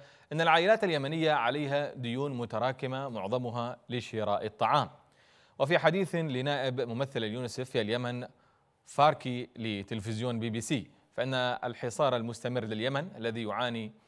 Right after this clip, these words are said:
وضعًا إنسانيًا مزريًا سيزيد الوضع سوءًا. ونقل فرانكي ما رآه في صنعاء للتلفزيون البريطاني، حيث مر بأرتال طويلة من الناس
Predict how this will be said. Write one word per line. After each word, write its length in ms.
وضعًا 360
إنسانيًا 560
مزريًا 500
سيزيد 460
الوضع 380
سوءًا. 340
ونقل 720
فرانكي 480
ما 160
رآه 280
في 120
صنعاء 300
للتلفزيون 540
البريطاني، 480
حيث 280
مر 340
بأرتال 580
طويلة 520
من 120
الناس 440